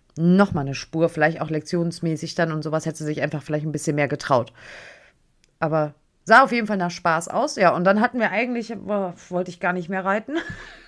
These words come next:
<laughs> Patrick hatte ja den Kiwi dann von der Koppel eingesammelt. Ich war wirklich so überrascht. Ich meine, du hast es mir ja schon vorher ge-, äh, gesagt, dass der so gar nicht auf dich als Mann,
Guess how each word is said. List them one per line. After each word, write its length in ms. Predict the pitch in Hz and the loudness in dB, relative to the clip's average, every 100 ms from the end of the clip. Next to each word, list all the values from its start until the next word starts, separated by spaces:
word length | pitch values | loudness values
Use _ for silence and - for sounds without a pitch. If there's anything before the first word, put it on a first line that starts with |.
| - | -4
<laughs> 80 | 233 - - 330 233 - 226 294 359 277 | -4 -4 0 0 0 -8 -10 -6 -8 -4
Patrick 300 | 220 - 208 | -4 -2 0
hatte 160 | 196 196 | 2 4
ja 100 | 185 | 4
den 140 | 180 | 4
Kiwi 280 | 180 220 220 | -2 -2 2
dann 160 | 185 180 | 2 0
von 80 | |
der 100 | 180 | -2
Koppel 260 | 170 208 233 | -2 -2 -2
eingesammelt. 480 | 190 220 208 220 220 | -2 -2 -2 -2 -4
Ich 140 | - | -6
war 160 | 165 165 | -2 -2
wirklich 640 | 135 139 185 214 214 160 - | -2 4 6 6 4 -6 -2
so 200 | 180 127 | 0 0
überrascht. 440 | 156 151 175 175 | -2 0 -2 -2
Ich 120 | - | -8
meine, 180 | 170 170 170 - | -6 -6 -8 -8
du 100 | 143 | -6
hast 180 | 156 | -6
es 100 | - | -8
mir 120 | 160 147 | -8 -6
ja 80 | |
schon 180 | 147 143 | -8 -10
vorher 380 | 139 139 151 170 | -8 -4 -2 -4
ge-, 600 | - 170 160 - 160 160 | -4 -6 -6 -6 -6 -6
äh, 20 | |
gesagt, 340 | 151 147 170 170 - - - - - | -6 -4 -4 -4 -20 -20 -20 -20 -6
dass 240 | - 156 - | -2 -2 0
der 440 | 156 156 151 143 - _ - | 0 2 2 -2 -8 _ -14
so 180 | 143 156 | -6 2
gar 160 | 156 | 2
nicht 220 | 196 160 - | 2 -2 -8
auf 160 | - 165 | -6 -4
dich 200 | 185 175 | -4 -2
als 140 | 147 156 | -4 -2
Mann, 340 | 151 170 165 | -2 -2 -6